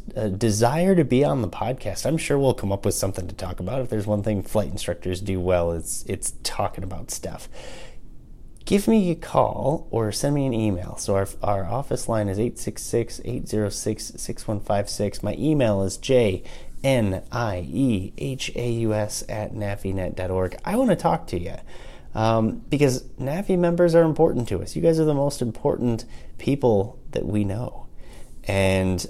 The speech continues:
I know whether you are too modest to say it or not, that you have something cool to share, and this is the perfect platform to do it.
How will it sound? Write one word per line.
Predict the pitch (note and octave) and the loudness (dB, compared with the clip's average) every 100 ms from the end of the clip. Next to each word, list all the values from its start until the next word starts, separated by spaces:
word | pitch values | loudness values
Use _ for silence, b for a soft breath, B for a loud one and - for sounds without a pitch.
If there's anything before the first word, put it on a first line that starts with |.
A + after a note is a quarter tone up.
| - | -2
I | G#2 G#2 | 2 4
know | F#2+ G2+ A#2 A#2 | 4 4 6 6
whether | A2+ G#2+ G#2+ G2+ | 8 8 6 6
you | G#2 G#2+ | 6 6
are | G2 F#2 | 4 2
too | - D3+ | 2 2
modest | B2 A2 G#2+ - | 4 4 2 0
to | G2+ | -4
say | - B2+ A2+ | 4 6 6
it | G2+ | 4
or | |
not, | G2 G2+ G#2 | 2 2 0
that | G2+ | -2
you | D#2+ F#2+ | -4 0
have | F#2+ F2+ | 0 0
something | - F#2 F#2 | -2 -2 -4
cool | F2 F#2 F2+ | -2 -2 -2
to | F2 | -2
share, | - F2+ F2 F2 D2+ | -2 -2 -2 -6 -6
and | E2+ F2 C2 | -6 -6 -4
this | F#2+ G#2 | 0 0
is | G#2+ F#2+ | 0 -2
the | F#2+ F2 | -2 -4
perfect | - F#2 F#2+ - | -4 -4 -4 -4
platform | - F2 - F2+ E2+ | -6 -6 -6 -4 -4
to | |
do | F2 F#2 | -2 -4
it. | F2 | -4